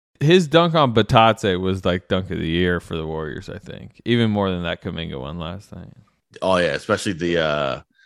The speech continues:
Speaker 2: the head scratch afterwards, like, uh,
Speaker 1: leading to the headbutt and the ejection,
Speaker 2: which actually is probably the reason why they lost. <laughs>
Speaker 1: Oh,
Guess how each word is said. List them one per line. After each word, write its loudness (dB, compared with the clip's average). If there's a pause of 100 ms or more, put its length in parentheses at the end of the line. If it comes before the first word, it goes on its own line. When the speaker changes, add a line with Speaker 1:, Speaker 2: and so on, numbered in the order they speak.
(320)
Speaker 2:
the -10
head -2
scratch -10
afterwards, -12
like, -16
uh, -2
Speaker 1:
leading 6
to 6
the 8
headbutt 4
and 0
the 2
ejection, 0 (380)
Speaker 2:
which 0
actually 0
is -4
probably 0
the -4
reason -4
why -2 (100)
they -6
lost. -6
<laughs> -8 (640)
Speaker 1:
Oh, -4